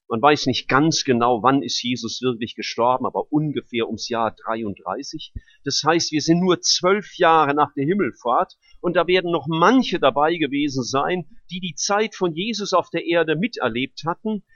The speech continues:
Zweitens waren sie Menschen, die Erweckung in Jerusalem erlebt hatten, diese großen Bekehrungswellen mit all den heiligen Momenten, die damit auch zusammenhingen.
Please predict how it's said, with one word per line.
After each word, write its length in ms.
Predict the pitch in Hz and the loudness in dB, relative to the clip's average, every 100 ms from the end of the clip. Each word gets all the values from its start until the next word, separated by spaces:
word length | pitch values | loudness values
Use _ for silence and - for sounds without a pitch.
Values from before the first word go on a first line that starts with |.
| - - - | -20 -12 -4
Zweitens 600 | - 196 262 220 170 - | 2 2 2 0 -2 2
waren 240 | 160 175 | 2 2
sie 160 | 151 160 | 0 0
Menschen, 460 | 170 202 - 170 | 0 -2 -2 -2
die 160 | 160 165 | -2 -2
Erweckung 760 | 135 117 113 233 - 185 165 151 | 0 0 2 2 2 2 4 4
in 140 | 139 | 0
Jerusalem 640 | 117 104 139 165 160 180 185 | -2 -4 -2 0 0 0 0
erlebt 440 | 165 180 - - | 0 -2 -4 -6
hatten, 260 | 180 - 180 | -6 -4 -4
diese 400 | 143 123 117 - _ | -4 0 -2 -2 _
großen 600 | - 120 156 214 220 175 143 | -8 2 4 6 4 0 -6
Bekehrungswellen 1040 | 120 - 190 190 170 - 160 160 165 151 _ _ | -8 -4 -2 0 -2 -2 0 2 2 -2 _ _
mit 240 | 127 139 - - | 0 0 0 2
all 320 | 160 190 214 | 4 6 4
den 220 | 160 131 | 4 -2
heiligen 760 | - - 214 302 302 214 131 113 | -4 0 2 4 2 2 -2 0
Momenten, 760 | 110 117 196 262 - 202 131 - - - | 0 0 -2 -2 -4 -4 -6 -12 -20 -10
die 280 | 175 165 156 - | -4 -2 0 0
damit 400 | 160 180 170 - | 0 0 0 2
auch 200 | 147 - | 0 -2
zusammenhingen. 1300 | - 110 139 139 123 - - - 147 190 202 214 | -8 0 2 2 0 -4 -10 -4 0 2 0 -2